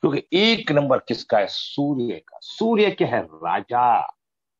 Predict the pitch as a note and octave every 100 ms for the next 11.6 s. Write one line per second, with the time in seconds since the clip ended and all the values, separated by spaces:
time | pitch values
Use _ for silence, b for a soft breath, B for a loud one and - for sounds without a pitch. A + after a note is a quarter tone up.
0 | _ _ _ _ _ _ _ _ _ _
1 | _ _ _ _ _ _ _ _ _ _
2 | _ _ _ _ _ _ _ _ - F2
3 | - D3+ C4+ - _ _ _ _ _ _
4 | _ G#2 B2+ D3+ D3+ D#3+ A#2+ B2 D3 D3
5 | - C3 C#3+ - - C#3+ F3+ G3 F#3 E3
6 | D#3+ D#3 D3+ D3+ B2 C#3+ A2+ - _ _
7 | _ _ _ _ C3+ D#3 F3 - G3+ E3+
8 | E3 F3 F#3+ - - C#3 G3+ G#3 D#3+ -
9 | C#3 C3 D3+ C3 - _ _ - F3+ F3
10 | - F#3 G3+ G#3 D#3 F#3+ G#3 G3+ G#3 F3
11 | D3 G3+ G3 - F#3+